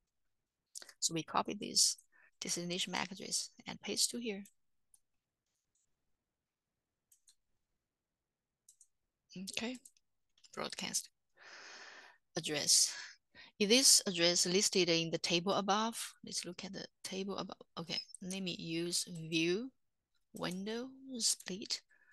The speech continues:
I'm gonna split this window and I can see this, uh, table. And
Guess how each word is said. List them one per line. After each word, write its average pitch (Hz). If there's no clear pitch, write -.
I'm 185
gonna 190
split -
this -
window 202
and 190
I 185
can 190
see 214
this, -
uh, 196
table. 220
And 190